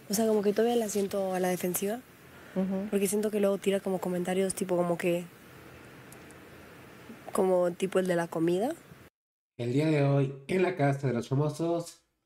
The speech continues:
Speaker 3: Alana se da cuenta y Geraldine que no hay nadie en el cuarto agua y se preguntan dónde está Aleska, Melaza y Lupillo.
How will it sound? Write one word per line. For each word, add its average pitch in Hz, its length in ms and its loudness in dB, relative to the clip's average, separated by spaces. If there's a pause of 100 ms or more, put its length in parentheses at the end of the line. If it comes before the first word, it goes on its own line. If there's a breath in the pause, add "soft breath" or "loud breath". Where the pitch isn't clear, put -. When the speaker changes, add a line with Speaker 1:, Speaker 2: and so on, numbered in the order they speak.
Speaker 3:
Alana 143 320 0
se 123 140 -4
da 120 160 -2
cuenta 131 600 -2
y 98 140 -12
Geraldine 110 680 -2
que 113 440 2
no 117 100 2
hay 135 220 0
nadie 151 300 -2
en 110 100 -2
el 104 80 -8
cuarto 113 360 -4
agua 147 280 0
y 104 60 -6
se - 120 -20
preguntan 110 580 -4
dónde 120 220 -4
está 120 300 -8
Aleska, 131 680 -2
Melaza 120 500 -2
y 110 60 -2
Lupillo. 151 540 -2